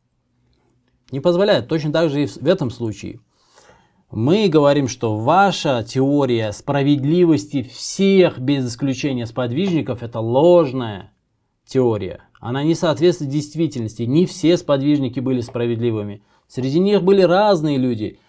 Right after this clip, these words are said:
Были очень хорошие, богобоязненные, верующие, честные, правдивые, надёжные люди. А были лицемеры, а были люди слабые,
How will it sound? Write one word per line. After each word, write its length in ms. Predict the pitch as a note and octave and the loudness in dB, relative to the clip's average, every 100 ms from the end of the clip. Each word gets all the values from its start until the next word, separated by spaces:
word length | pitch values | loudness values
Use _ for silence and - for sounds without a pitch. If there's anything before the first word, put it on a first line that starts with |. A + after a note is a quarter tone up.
| _ | _
Были 200 | - F#3 | 0 2
очень 400 | G#3+ G3+ G3 F#3+ | 4 4 4 0
хорошие, 680 | E3+ D3 E3 F#3 F3 - D3+ | -2 2 4 6 4 2 0
богобоязненные, 1120 | D3 C#3 C#3 C#3+ D3+ F3 E3+ C#3+ C#3+ C#3 C3 | 2 0 0 0 2 4 2 0 -2 -2 -2
верующие, 800 | A#2 C3+ F3 E3 D3 B2+ - B2+ A2+ | 0 4 4 4 2 0 -4 -4 -4
честные, 720 | - E3+ F3+ - D3 C3 B2 | 2 4 4 -2 -4 -2 -4
правдивые, 800 | A#2+ D3 C3 A#2+ F3+ D#3 D3 C3 | -2 -2 0 2 4 4 2 0
надёжные 680 | B2+ C3+ D3+ A#3 G3 D#3 B2+ | -2 -2 2 4 4 0 0
люди. 420 | A#2+ A2 - - _ _ _ _ _ _ _ _ _ _ _ _ _ | -2 -4 -10 -20 _ _ _ _ _ _ _ _ _ _ _ _ _
А 120 | - | -8
были 260 | B2 G#3 A#3 | 0 2 2
лицемеры, 800 | G3+ F3+ F3 E3 D3 C#3+ C3+ C#3+ _ _ _ _ _ _ | 0 0 2 2 2 0 -4 -8 _ _ _ _ _ _
а 140 | - | 0
были 240 | C#3 A3 G3+ | 2 4 4
люди 380 | G3+ F#3+ G#3 | 2 0 0
слабые, 800 | G3 - D3 D#3+ C#3 C#3+ C3+ B2 | -2 0 2 2 2 -2 -2 -6